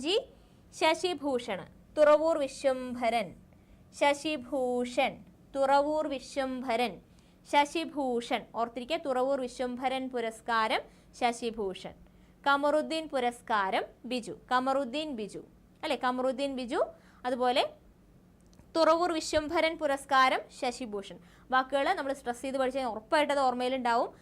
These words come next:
അപ്പോൾ നമുക്ക് കണക്ഷൻസ് ഒന്നും കിട്ടിയിട്ടില്ല എന്നുണ്ടെങ്കിൽ നമ്മളിങ്ങനെ സ്ട്രെസ് ചെയ്ത് പഠിക്കുകയാണെങ്കിൽ അത് ഉറപ്പായിട്ടും നമുക്ക് ക്വസ്റ്റ്യൻ, ക്വസ്റ്റ്യൻ പേപ്പറിൽ ആ ഒരു ക്വസ്റ്റ്യൻ കാണുന്ന സമയത്ത് നമ്മുടെ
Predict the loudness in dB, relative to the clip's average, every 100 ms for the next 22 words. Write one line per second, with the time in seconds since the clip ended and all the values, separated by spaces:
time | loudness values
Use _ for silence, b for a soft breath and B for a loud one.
0 | B B -8 -6 -4 -4 -4 -6 -6 -4
1 | -4 -6 -6 -6 -2 -2 -2 -4 -4 -6
2 | -6 -8 -6 -6 -6 -4 -4 -4 -4 -4
3 | -4 -4 -6 -8 -4 -4 -4 -10 0 2
4 | 4 2 -4 -2 -2 -2 B B B -6
5 | -4 -4 -6 -4 -4 -2 -4 0 2 2
6 | 0 -4 -2 -2 -2 -4 -6 -8 -6 -6
7 | -6